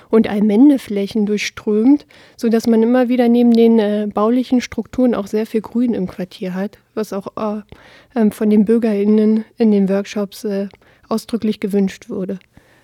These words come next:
Wir werden auch entsprechend, äh, Fassaden und Dachbegrünung festsetzen.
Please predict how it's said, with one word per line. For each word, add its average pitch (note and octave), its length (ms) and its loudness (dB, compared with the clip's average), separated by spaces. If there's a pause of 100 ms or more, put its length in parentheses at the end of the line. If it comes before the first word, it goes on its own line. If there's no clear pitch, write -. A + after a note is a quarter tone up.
(320)
Wir A3+ 300 2
werden A#3 460 2
auch A#3 260 -2
entsprechend, A3 720 -4
äh, G#3 260 -2
Fassaden G#3+ 720 -2
und G#3+ 220 -2
Dachbegrünung B3+ 640 -2
festsetzen. B3 880 -2